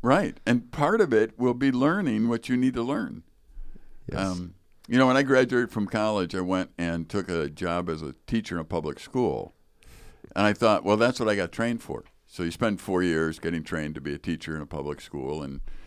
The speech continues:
Speaker 1: and you end up going to a public school, and for three years, that's what I thought God had for me.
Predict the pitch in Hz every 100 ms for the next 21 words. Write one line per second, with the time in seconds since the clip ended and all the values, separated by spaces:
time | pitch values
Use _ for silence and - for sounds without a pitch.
0 | - - - 90 98 104 98 90 - 92
1 | 101 101 92 98 92 - - 85 92 90
2 | 87 90 82 85 87 90 87 90 82 82
3 | - 82 85 - 76 78 - _ _ _
4 | _ _ - 87 90 101 - 76 65